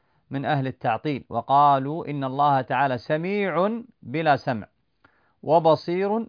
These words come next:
بلا بصر." وعزيز بلا عزة، وهكذا. وهذا قول المعتزلة،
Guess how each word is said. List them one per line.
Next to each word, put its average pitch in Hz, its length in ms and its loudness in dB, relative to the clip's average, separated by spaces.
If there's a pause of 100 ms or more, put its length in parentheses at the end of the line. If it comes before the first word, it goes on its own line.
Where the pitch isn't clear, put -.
(100)
بلا 143 300 0
بصر." 120 360 -4 (520)
وعزيز 165 680 2
بلا 156 400 0
عزة، 110 380 -2
وهكذا. 143 520 -4
وهذا 185 300 -2
قول 185 200 -6
المعتزلة، 135 600 -10